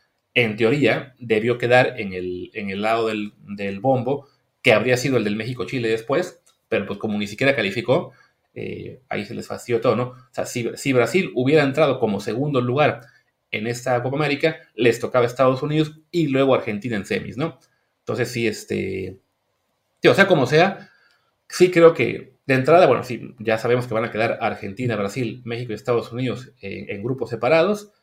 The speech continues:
y sí, ¿no? La, lo importante es eso, ¿no? Que, que el cruce sea, eh, relativamente benigno,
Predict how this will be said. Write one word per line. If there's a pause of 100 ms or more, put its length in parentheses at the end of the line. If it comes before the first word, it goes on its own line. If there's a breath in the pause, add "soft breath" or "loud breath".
(460)
y
sí,
¿no?
La,
lo
importante
es
eso,
¿no?
Que,
que
el
cruce (360)
sea,
eh, (160)
relativamente
benigno,